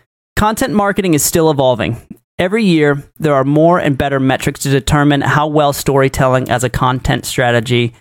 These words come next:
is working for brands. As more influencers turn to storytelling platforms that include images, video, and interactive pieces, there seems to be a subtle shift in the art of online storytelling.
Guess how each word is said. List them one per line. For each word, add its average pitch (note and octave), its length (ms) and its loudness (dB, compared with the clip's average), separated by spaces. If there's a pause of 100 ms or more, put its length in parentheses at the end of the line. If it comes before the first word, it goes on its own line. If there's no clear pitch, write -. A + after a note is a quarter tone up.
(160)
is A#2+ 140 -2
working A#2 560 -2 (120)
for A#2 160 0
brands. G#2+ 440 -4 (640)
As D#3+ 140 -4
more G#3 260 0
influencers E3 840 0 (160)
turn F#3+ 260 0
to G3+ 120 -2
storytelling E3+ 600 0
platforms B2+ 760 -2 (260)
that A#2+ 100 0
include A#2+ 420 -2
images, D3+ 520 2
video, C3+ 560 2 (380)
and B2 160 -2
interactive C#3+ 580 -2
pieces, A#2+ 460 -2 (240)
there C#3 100 0
seems G3+ 320 0
to F#3 100 -4
be E3 120 2
a C3+ 80 2
subtle G3 380 0
shift - 440 -2
in C#3+ 160 0
the C3+ 220 0
art D3+ 240 0
of C3 160 -2
online B2 340 0
storytelling. C3 720 -4